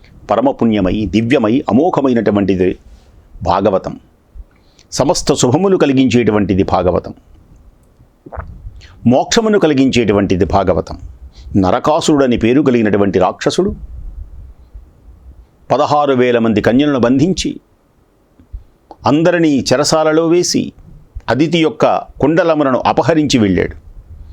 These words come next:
శ్రీకృష్ణ భగవానుడు నరకాసురుని తన చక్రాయుధంతో బంధించి అతన్ని సంహరించాడు. దానిలో సత్యభామ కూడా కాసేపు యుద్ధం చేసింది,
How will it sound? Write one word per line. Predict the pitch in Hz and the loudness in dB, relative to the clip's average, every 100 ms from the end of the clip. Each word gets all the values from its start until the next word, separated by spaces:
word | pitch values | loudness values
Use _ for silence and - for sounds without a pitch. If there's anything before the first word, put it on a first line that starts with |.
| - - _ _ _ - - _ _ _ - | -20 -20 _ _ _ -20 -20 _ _ _ -6
శ్రీకృష్ణ | - - - 131 | -2 -2 0 0
భగవానుడు | 107 104 113 143 180 196 - _ _ _ - - - - | 2 2 0 0 -2 -4 -8 _ _ _ -20 -20 -10 0
నరకాసురుని | - 151 170 156 151 143 | 2 2 2 0 2 0
తన | 127 120 117 | 2 0 0
చక్రాయుధంతో | 135 - 151 139 127 127 117 | -2 2 2 2 2 2 2
బంధించి | 98 92 127 139 143 - - - | 0 0 2 2 0 -2 -4 -4
అతన్ని | 104 107 | -2 0
సంహరించాడు. | 101 139 139 123 104 87 80 - - - - - - - - - - - - - - - | 0 0 2 2 0 0 -2 -6 -12 -12 -14 -14 -16 -16 -12 -10 -10 -10 -10 -8 -4 -2
దానిలో | 101 147 160 | 0 0 0
సత్యభామ | 139 110 - 156 165 165 | 0 -2 0 0 2 0
కూడా | 156 165 | 0 0
కాసేపు | 165 143 135 143 135 | 2 0 2 2 2
యుద్ధం | 127 113 131 120 | 2 2 2 2
చేసింది, | 110 - 80 | 0 -2 -8